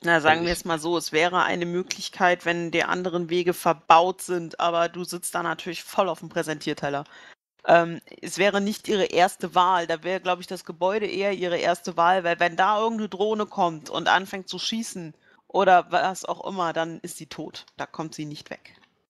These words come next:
Speaker 2: Okay. Okay, das wäre dann einfach nur mal eine Idee gewesen. Alles klar, dann, äh, wenn Billy fertig ist, dann wird sie irgendwann zur Arbeit gehen.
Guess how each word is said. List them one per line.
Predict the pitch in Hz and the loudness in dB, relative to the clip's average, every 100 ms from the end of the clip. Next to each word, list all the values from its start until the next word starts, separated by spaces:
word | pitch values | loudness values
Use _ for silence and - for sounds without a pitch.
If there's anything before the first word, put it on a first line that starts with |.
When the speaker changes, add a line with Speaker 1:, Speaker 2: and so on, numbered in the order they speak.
| _ | _
Speaker 2:
Okay. | - 113 - _ _ _ _ - | -4 -4 -6 _ _ _ _ 4
Okay, | 160 156 143 | 4 6 4
das | 139 | 2
wäre | 139 135 | 0 0
dann | 123 123 | -4 -8
einfach | - 120 123 | -12 -10 -10
nur | 117 | -6
mal | 107 101 98 _ | -4 -4 -8 _
eine | 85 | -12
Idee | 87 92 | -8 -8
gewesen. | 90 92 104 - | -8 -10 -8 -2
Alles | 135 139 | 0 -2
klar, | - 113 | -2 -2
dann, | 113 117 95 | -2 -6 -6
äh, | 107 107 107 98 - - _ | -4 -2 -4 -6 -16 -20 _
wenn | 120 117 | -6 -4
Billy | 123 120 | -2 -2
fertig | 113 113 104 | 0 0 0
ist, | 104 - - - | -4 -4 -8 -4
dann | 104 107 104 98 | -2 -2 -6 -4
wird | 107 - | -4 -4
sie | 107 76 | -8 -6
irgendwann | 107 107 101 | -6 -4 -4
zur | - 95 | 0 0
Arbeit | 92 - | 0 -2
gehen. | 92 90 | -6 -6